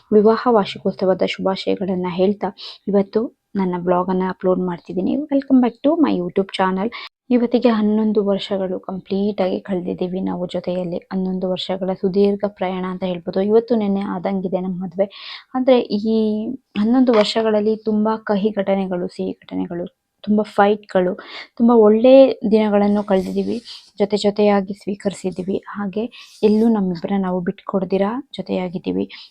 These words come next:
ಜೊತೆಗೆ ಎಲ್ಲ ಕೆಲಸಗಳನ್ನು ಮುಗಿಸ್ಕೊಂಡು ಮಗನಿಗೆ ತಿಂಡಿ ರೆಡಿ ಮಾಡಿ ದೇವಸ್ಥಾನಕ್ಕೆ ಹೋದ್ವಿ. ಹೋಗಿ ದೇವಸ್ಥಾನ, ಹಾಗೆ ಇವತ್ತು ಏಪ್ರಿಲ್ ಹದಿನಾರನೇ ತಾರೀಕು ಆಗಿರೋದ್ರಿಂದ ನಮ್ಗೆ ನಾನ್ ವೆಜ್ ತಿನ್ನೋ ಹಾಗಿರ್ಲಿಲ್ಲ, ಸಂಕಷ್ಟ ಚತುರ್ಥಿ ಬಂದ್ಬಿಟ್ಟಿತ್ತಲ್ಲ.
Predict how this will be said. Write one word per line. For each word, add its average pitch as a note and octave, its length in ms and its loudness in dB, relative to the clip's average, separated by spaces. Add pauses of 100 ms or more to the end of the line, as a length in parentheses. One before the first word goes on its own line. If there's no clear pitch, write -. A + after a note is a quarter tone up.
(120)
ಜೊತೆಗೆ C4 260 0
ಎಲ್ಲ G#3+ 240 2
ಕೆಲಸಗಳನ್ನು F#3+ 560 -2
ಮುಗಿಸ್ಕೊಂಡು F#3+ 520 -4
ಮಗನಿಗೆ F#3+ 400 -4
ತಿಂಡಿ F#3 280 -4
ರೆಡಿ F#3 200 -2
ಮಾಡಿ G#3+ 340 2
ದೇವಸ್ಥಾನಕ್ಕೆ F#3 600 -6
ಹೋದ್ವಿ. F#3 400 -4 (380)
ಹೋಗಿ A#3 280 2
ದೇವಸ್ಥಾನ, G3 360 2 (1300)
ಹಾಗೆ B3+ 260 6
ಇವತ್ತು A3+ 260 4
ಏಪ್ರಿಲ್ G#3 340 2
ಹದಿನಾರನೇ G3 460 -2
ತಾರೀಕು F#3+ 300 -4
ಆಗಿರೋದ್ರಿಂದ F#3 600 -6
ನಮ್ಗೆ F#3+ 480 -8
ನಾನ್ F#3+ 340 -8
ವೆಜ್ G3 220 -6
ತಿನ್ನೋ F#3+ 200 -8
ಹಾಗಿರ್ಲಿಲ್ಲ, F#3 500 -8
ಸಂಕಷ್ಟ - 440 -12
ಚತುರ್ಥಿ - 300 -20
ಬಂದ್ಬಿಟ್ಟಿತ್ತಲ್ಲ. F#3 640 -6